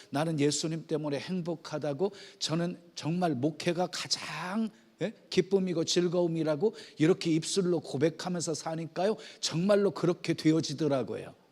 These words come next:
하나님이 우리 말을 다 들으시잖아요. 들으신 대로 행하신다고 하셨잖아요. 그러니까 힘들다고 말하면 힘들게 되어져요. 죽겠다고 말하면 죽을 일만 생겨요.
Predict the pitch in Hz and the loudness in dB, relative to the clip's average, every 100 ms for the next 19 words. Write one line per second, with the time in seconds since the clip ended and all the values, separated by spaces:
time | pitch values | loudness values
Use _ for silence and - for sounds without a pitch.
0 | _ _ _ - - - - 160 175 170 | _ _ _ -20 -20 -20 -4 0 2 2
1 | 156 139 160 147 143 139 139 131 147 147 | 2 6 6 6 2 2 0 -2 0 0
2 | - - 139 143 170 269 - - - - | 0 -2 -2 0 -2 -4 -10 -20 -14 0
3 | 156 170 - 175 156 147 123 190 180 175 | 2 4 2 2 2 2 0 0 0 0
4 | 156 151 143 135 143 - 143 156 254 277 | 0 0 0 0 -4 -4 -2 0 -2 -4
5 | - - 147 165 - 226 247 240 214 208 | -18 -10 0 0 2 2 4 4 4 4
6 | 190 165 147 170 185 156 - 254 240 240 | 4 2 2 2 0 -2 -4 -2 0 2
7 | 196 156 147 151 147 170 190 165 - - | 2 2 4 2 2 0 0 -2 -8 2
8 | - 165 202 202 214 190 190 151 165 185 | 2 4 4 4 4 4 4 2 2 0
9 | 156 - 160 185 190 180 156 - 180 175 | 0 0 2 6 6 4 -2 -4 -4 -2
10 | 170 185 | 0 -2